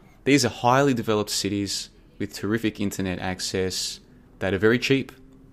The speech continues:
And if you know how to get around a certain visa things, can be fairly easy to,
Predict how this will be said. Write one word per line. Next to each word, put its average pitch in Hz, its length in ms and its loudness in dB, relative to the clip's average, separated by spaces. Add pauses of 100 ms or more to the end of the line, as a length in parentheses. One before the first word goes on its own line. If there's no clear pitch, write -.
(100)
And 95 420 0
if 92 160 -8
you 98 100 -2
know 101 280 0
how 101 120 0
to 98 60 0
get 95 180 -2
around 95 280 -2
a - 20 -8
certain 98 320 -2
visa 135 260 0
things, 131 460 -6 (520)
can 175 120 0
be 156 80 6
fairly 151 380 6
easy 135 260 6
to, 117 520 2